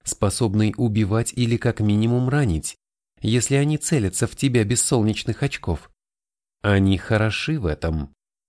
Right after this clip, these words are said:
Четыре года назад ты хвасталась всем, что у тебя было передо мной, а у меня не было ничего.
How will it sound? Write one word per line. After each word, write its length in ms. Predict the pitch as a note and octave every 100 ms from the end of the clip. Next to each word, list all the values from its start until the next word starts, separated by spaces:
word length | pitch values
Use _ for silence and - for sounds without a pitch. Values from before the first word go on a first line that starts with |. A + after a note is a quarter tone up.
| _ _ _ -
Четыре 520 | - D#3 - E3+ D#3+
года 300 | D3 D#3+ D#3+
назад 460 | D3+ D#3 D3 D#3+ -
ты 100 | D#3
хвасталась 640 | - D#3+ D#3 - D#3 D3+
всем, 340 | - - F3+ D#3
что 240 | - E3
у 60 | D#3+
тебя 320 | - D#3+ D#3+
было 320 | D3+ F3 A2
передо 420 | - A2 G#2 G#2
мной, 360 | G2+ G#2 G#2 G2+ _ _ _ _ _
а 140 | - C3
у 120 | C#3+
меня 340 | D3+ E3+ F3+
не 200 | D3+ A2
было 260 | F#2+ G#2 G#2
ничего. 680 | A2+ D3 C#3+ - D3+ D3 F2